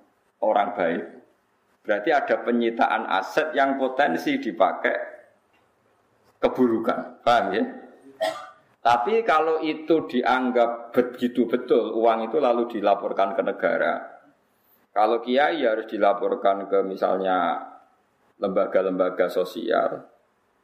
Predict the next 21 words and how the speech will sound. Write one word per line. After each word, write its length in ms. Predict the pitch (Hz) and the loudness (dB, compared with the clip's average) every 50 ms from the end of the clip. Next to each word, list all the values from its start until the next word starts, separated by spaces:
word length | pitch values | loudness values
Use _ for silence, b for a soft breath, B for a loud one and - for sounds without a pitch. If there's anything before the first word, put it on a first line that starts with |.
| _ _ _ _ | _ _ _ _
Tapi 400 | - 175 185 - - 226 208 180 | 2 2 2 2 0 0 0 2
hukum 400 | 135 135 131 135 185 175 160 147 | 2 0 0 2 2 2 4 2
tetap 320 | 135 135 - 131 117 - - | 0 2 0 0 -2 -2 -2
jalan 480 | - 101 95 90 90 98 120 139 143 | 0 0 0 2 2 2 2 0 0
sesuai 480 | - - 117 110 - 107 95 110 113 117 | -2 -4 -4 -4 -2 0 2 2 2 2
aturan, 720 | - 98 95 - - 90 95 98 101 101 95 90 95 90 | 0 -2 -4 -4 -6 -8 -6 -2 0 2 2 2 0 -2
bukan 400 | - 98 87 87 104 101 98 98 | -6 -8 -2 2 2 4 4 2
itu 320 | 95 95 - - 143 147 139 | 0 -4 -6 -4 -2 0 2
menjadi 560 | 127 113 104 95 101 95 92 - - 104 92 | 2 0 0 0 0 0 0 -2 -4 -6 -6
suapan, 640 | - - 98 95 92 85 85 - - 98 107 131 127 | -6 -4 -2 0 0 0 0 -2 -2 -2 0 0 0
menyuap 560 | 113 104 98 95 92 95 117 - - - - | 0 0 -2 -2 2 2 2 2 0 -4 -4
sing 240 | - 127 127 117 98 | -2 -2 0 0 0
dadekno 800 | 98 95 95 - - - 95 107 123 147 - - - - - _ _ _ _ _ _ _ _ _ _ _ _ _ _ _ _ _ - | 0 0 0 0 -2 -2 0 0 -2 -2 -2 -6 -12 -18 -20 _ _ _ _ _ _ _ _ _ _ _ _ _ _ _ _ _ -12
tidak 320 | 104 90 - 113 101 - - | -6 0 2 2 2 2 0
tegas 320 | - - - - 135 - | -6 -2 2 2 2 2
terhadap 800 | - 120 104 92 95 90 - - 117 139 - - - - - - - _ _ _ _ _ _ - | 0 -4 -2 -2 -2 -2 0 2 0 2 0 -2 -10 -14 -18 -20 -20 _ _ _ _ _ _ -12
hukum. 320 | 85 - - _ - _ _ _ _ _ _ _ _ _ _ _ _ _ _ _ _ _ _ _ _ _ _ _ _ _ _ _ _ _ _ | -12 -12 -14 _ -20 _ _ _ _ _ _ _ _ _ _ _ _ _ _ _ _ _ _ _ _ _ _ _ _ _ _ _ _ _ _
Karena 480 | - - 156 180 190 196 190 185 175 170 | -2 0 2 2 2 2 2 0 0 0
kalau 320 | - - 147 147 147 147 | 0 0 0 2 2 2
Anda 400 | - - 135 135 127 135 127 123 | 2 2 0 0 0 0 0 0
tidak 320 | - 127 120 - - - | 0 -4 -4 0 2 2